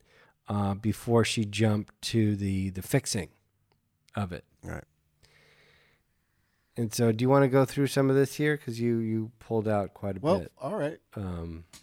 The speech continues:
Speaker 2: Well, let's talk about what it is first. What is self-sabotage? Now, I think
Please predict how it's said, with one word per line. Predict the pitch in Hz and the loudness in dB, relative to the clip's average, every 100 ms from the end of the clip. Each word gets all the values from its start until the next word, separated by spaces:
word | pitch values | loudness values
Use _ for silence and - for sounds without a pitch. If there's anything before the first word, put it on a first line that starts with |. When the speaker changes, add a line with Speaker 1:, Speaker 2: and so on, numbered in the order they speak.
| _ _ _ _ _ | _ _ _ _ _
Speaker 2:
Well, | 135 | 2
let's | 160 185 - | 6 6 6
talk | 185 175 | 6 6
about | 170 160 156 127 | 4 6 6 4
what | 127 156 | 2 4
it | 165 | 6
is | 185 208 123 | 4 4 2
first. | - 107 76 - | -2 -6 -8 -14
What | 98 127 170 - | -6 0 0 0
is | 135 127 123 | 2 4 4
self-sabotage? | - 131 113 110 - 107 98 85 - 85 69 - - | 4 6 6 4 2 4 2 0 -6 -6 -8 -10 -10
Now, | 101 101 | -6 -4
I | 110 | -2
think | 160 135 | 0 -2